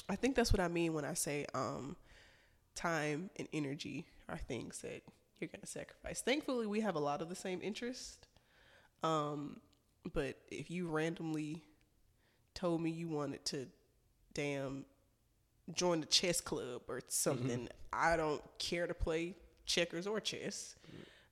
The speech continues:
Speaker 1: But if you wanted me to <laughs> go, I would get up and I would go, sacrificing my time, my energy to
Speaker 2: I
Speaker 1: make
Speaker 2: would
Speaker 1: sure
Speaker 2: agree.
Speaker 1: you know that I care about your
Speaker 2: Mm.
Speaker 1: interests.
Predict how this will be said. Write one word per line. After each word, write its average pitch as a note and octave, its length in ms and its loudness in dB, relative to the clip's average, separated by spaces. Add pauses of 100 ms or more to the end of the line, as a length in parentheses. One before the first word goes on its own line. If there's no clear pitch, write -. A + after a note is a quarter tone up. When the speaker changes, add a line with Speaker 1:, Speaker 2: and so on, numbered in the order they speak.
(140)
Speaker 1:
But D#3+ 180 6
if D#3 120 -6
you F3 120 0
wanted E3 280 2
me D#3 60 -8
to - 300 0
<laughs> - 20 -
go, F3 280 2 (640)
I - 60 -6 (160)
would - 140 8
get E3 180 -2
up E3+ 140 -2 (260)
and F3 160 -2
I C3+ 80 -2
would F#3+ 160 -4 (120)
go, - 180 -8 (680)
sacrificing F3 680 0
my D#3 100 -4
time, D#3 400 -6 (480)
my E3 120 -4
energy - 420 -14 (640)
to - 100 -4
Speaker 2:
I - 60 4
Speaker 1:
make D3 100 4
Speaker 2:
would B2+ 80 2
Speaker 1:
sure C#3 160 0
Speaker 2:
agree. - 140 -4 (1120)
Speaker 1:
you E3+ 180 -2
know B2+ 140 0
that B2+ 120 -6
I - 60 -8
care - 260 -12
about - 200 -10
your - 100 -6
Speaker 2:
Mm. - 80 -10
Speaker 1:
interests. - 400 -8